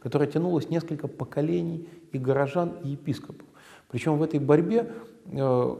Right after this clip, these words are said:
а она пришлась на начало двенадцатого века, в, ну, разгар ее пришелся на начало двенадцатого века, э, горожане очень активно использовали связи с, э, королевским домом, и начинает формироваться очень интересная, такая важная, симптоматичная тенденция,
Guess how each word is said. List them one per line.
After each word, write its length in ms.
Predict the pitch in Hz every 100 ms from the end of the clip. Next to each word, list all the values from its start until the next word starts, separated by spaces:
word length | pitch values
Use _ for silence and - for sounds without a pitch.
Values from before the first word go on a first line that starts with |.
| -
а 160 | 123
она 140 | 131 139
пришлась 480 | 135 - 139 123
на 440 | 127 131 127 123 -
начало 400 | 123 123 127 120
двенадцатого 600 | 120 127 120 - - 123
века, 280 | 123 117 113
в, 260 | 117 -
ну, 140 | 156 143 - - - -
разгар 440 | - 127 135 123
ее 120 | 117 117
пришелся 460 | - - - -
на 100 | -
начало 360 | 131 - - 131
двенадцатого 520 | 123 135 131 - -
века, 280 | 117 - - - - - - -
э, 320 | - 127 123 131 - - - - - - - - - - -
горожане 540 | 143 151 165 202 180
очень 260 | 170 170 -
активно 560 | 151 - 202 170 156
использовали 640 | 131 - 175 160 143 135 131
связи 460 | - 156 151 127
с, 320 | 113 - - - - - - _ _
э, 380 | - 131 127 123 -
королевским 580 | 143 147 143 - 143 151
домом, 460 | 220 170 110 - - - - -
и 80 |
начинает 380 | 117 117 180 180
формироваться 580 | 180 135 139 165 170 -
очень 160 | 135 135
интересная, 500 | 127 165 190 151 135
такая 280 | 127 127
важная, 460 | 120 156 170 151 131
симптоматичная 1000 | - - - 123 135 147 147 139 - 120
тенденция, 640 | 117 143 202 214 - -